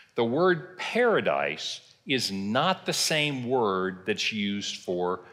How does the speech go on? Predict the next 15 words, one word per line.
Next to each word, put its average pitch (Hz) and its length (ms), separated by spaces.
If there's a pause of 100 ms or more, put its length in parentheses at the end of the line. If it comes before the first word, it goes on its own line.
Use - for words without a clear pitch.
(120)
new 139 180
heaven 123 400
and 107 260
new 101 220
earth. 82 340
I'm 101 120
not 151 180
saying 202 280
it - 260
must 131 280
not 139 180
be 135 100
the 113 80
same 101 300
thing, 104 440